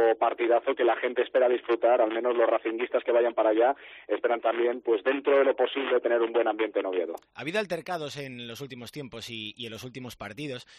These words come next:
Speaker 2: pero no sé muy bien, Alex, de dónde viene todo esto, sinceramente.
Speaker 1: Pues mira, yo creo recordar, y, y era muy joven cuando aquello todavía, pero, eh, todo esto arrancó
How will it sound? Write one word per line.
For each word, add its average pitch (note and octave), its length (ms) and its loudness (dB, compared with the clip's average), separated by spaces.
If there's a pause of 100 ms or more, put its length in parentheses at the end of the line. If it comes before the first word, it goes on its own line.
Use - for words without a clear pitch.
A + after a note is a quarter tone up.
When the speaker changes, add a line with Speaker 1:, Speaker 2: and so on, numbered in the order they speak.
(140)
Speaker 2:
pero C3+ 180 -4
no D#3 100 -4
sé A#3+ 80 -4
muy A#3 160 -4
bien, G#3 180 -6
Alex, G3 220 -6
de D#3+ 80 -6
dónde E3+ 240 -8
viene D#3+ 240 -10
todo C3 160 -8
esto, C3+ 220 -8
sinceramente. A2 580 -10 (460)
Speaker 1:
Pues A#2+ 140 4
mira, B2+ 260 4 (180)
yo E3+ 380 2
creo F3 240 6
recordar, D#3+ 760 6
y, B2 360 2
y B2 100 0
era C#3 140 6
muy C#3+ 100 2
joven C#3 240 2
cuando B2+ 240 0
aquello B2+ 280 4
todavía, C3 440 6
pero, A#2 380 6
eh, A2+ 240 2
todo C#3+ 240 4
esto D#3+ 180 2
arrancó C#3 360 4